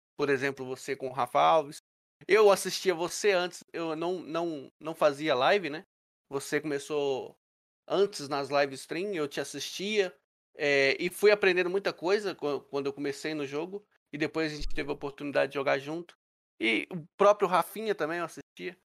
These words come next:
Isso é muito legal. Isso aí é a, eu acho que é a parte boa do Hunt, né? Que todo mundo se ajuda.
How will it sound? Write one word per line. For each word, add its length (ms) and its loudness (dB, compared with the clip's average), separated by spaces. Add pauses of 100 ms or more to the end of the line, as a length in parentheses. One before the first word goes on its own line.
(220)
Isso 80 -4
é 40 -2
muito 200 -4
legal. 300 4
Isso 160 -4
aí 140 2
é 180 0 (140)
a, 120 2 (280)
eu 100 4
acho 160 2
que 80 -8
é 40 -4
a 20 -6
parte 280 -8
boa 300 -4
do 120 -6
Hunt, 340 -4
né? 180 -8 (340)
Que 220 -2
todo 240 -4
mundo 180 -4
se 140 -2
ajuda. 580 -2